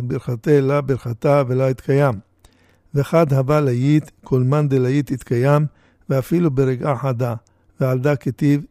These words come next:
שתום העין, בכל אתר דעיני שלטה התלתיה.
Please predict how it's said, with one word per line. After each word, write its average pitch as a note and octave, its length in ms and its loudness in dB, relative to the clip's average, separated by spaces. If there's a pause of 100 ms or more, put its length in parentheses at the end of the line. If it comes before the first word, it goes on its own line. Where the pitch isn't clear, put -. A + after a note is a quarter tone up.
שתום C3+ 440 -2
העין, C#3+ 460 0 (460)
בכל D#3+ 320 2
אתר D3+ 320 0
דעיני C3 420 0
שלטה C3 460 0
התלתיה. B2 640 -4